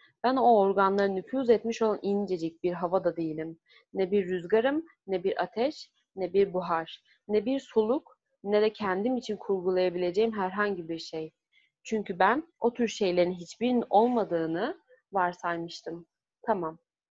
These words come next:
Bu varsayımım aynen kalsın. Buna rağmen ben hala bir şeyim.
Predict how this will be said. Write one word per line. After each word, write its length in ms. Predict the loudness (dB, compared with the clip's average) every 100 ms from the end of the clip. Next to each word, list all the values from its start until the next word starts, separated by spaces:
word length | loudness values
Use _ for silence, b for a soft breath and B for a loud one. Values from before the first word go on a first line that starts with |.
| _ -2
Bu 160 | 2
varsayımım 680 | 4 4 4 0 0 -2 -2
aynen 360 | 0 2 0 -2
kalsın. 580 | -2 -4 -6 -12 -16 -16 _ b b b b b _ -2
Buna 260 | 2 4
rağmen 560 | 4 2 2 0 0 -4 _ _ _ _ 0
ben 260 | 2 2 -2
hala 500 | -4 -2 0 2 0
bir 140 | 0 -2
şeyim. 400 | -2 -4 -6